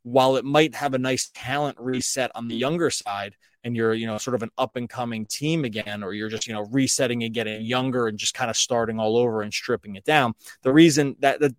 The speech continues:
it's not as helpful to do if you don't have your own picks, because even if you finish down at the bottom of the lottery, you're just kinda, you know, um, filling up the Houston Rockets coffers more than anything else. You don't have enough picks to actually entertain the tank.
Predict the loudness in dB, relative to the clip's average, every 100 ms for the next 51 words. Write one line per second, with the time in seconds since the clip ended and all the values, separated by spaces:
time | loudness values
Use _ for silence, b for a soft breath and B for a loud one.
0 | _ -10 0 2 4 2 2 2 2 -2
1 | 2 0 2 0 0 -2 -2 0 -2 0
2 | -2 -2 -6 -6 -2 0 0 -2 -6 -6
3 | -2 0 0 -2 -2 0 2 2 2 0
4 | 2 2 2 0 B B -2 0 0 -4
5 | -4 -2 -2 -4 _ _ _ _ _ -10
6 | -4 -2 -4 _ _ _ _ _ _ -6
7 | -2 -2 -4 -8 6 8 8 6 2 0
8 | -8 -6 0 0 2 2 4 2 0 0
9 | 0 2 0 0 2 4 2 0 -4 -6
10 | -2 0 0 -4 B B 0 0 0 0
11 | 0 0 -4 -4 -4 -4 -6 -4 -6 -4
12 | -6 -6 -8 -10 -10 -8 -8 -8 -8 -8